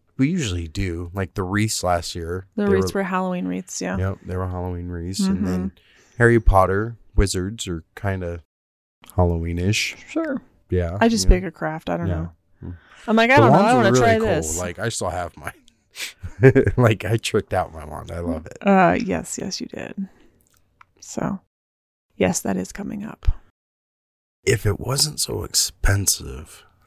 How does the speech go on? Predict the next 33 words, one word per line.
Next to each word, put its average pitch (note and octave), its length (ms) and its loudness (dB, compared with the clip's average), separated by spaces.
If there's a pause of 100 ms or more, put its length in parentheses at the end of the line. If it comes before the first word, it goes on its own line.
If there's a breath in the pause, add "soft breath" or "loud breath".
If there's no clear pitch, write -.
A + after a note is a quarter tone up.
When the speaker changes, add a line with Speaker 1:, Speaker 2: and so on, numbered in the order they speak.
(480)
Speaker 1:
I F2+ 120 2
was F2 180 -2
actually F#2+ 420 0
wanting F2 360 -6
to D#2+ 60 -8
look E2 300 -6
into E2 260 -10
doing D2+ 300 -10
Frightmare - 1120 -4
or D#2+ 160 -6
Fright - 340 -8
Nights D2+ 360 -8
or D#2+ 40 -6
whatever D2+ 300 -6
at D2 120 -8
Lagoon. E2+ 480 -4 (480)
'Cause F3 180 0
Speaker 2:
For D#3+ 40 -8
Speaker 1:
it's F#3+ 160 0
Speaker 2:
Piper? D#4 400 -4
Speaker 1:
Yeah, G2+ 200 0
for - 180 -10
Piper. E2+ 480 4 (140)
Speaker 2:
Oh A3+ 200 10
my A#3+ 200 6
gosh, A3+ 340 0
no, G3+ 120 2
Piper G#3 280 6
would F#3 160 0
love G3+ 680 6
Speaker 1:
Because G#2+ 180 4
it's B2+ 260 4
so - 80 4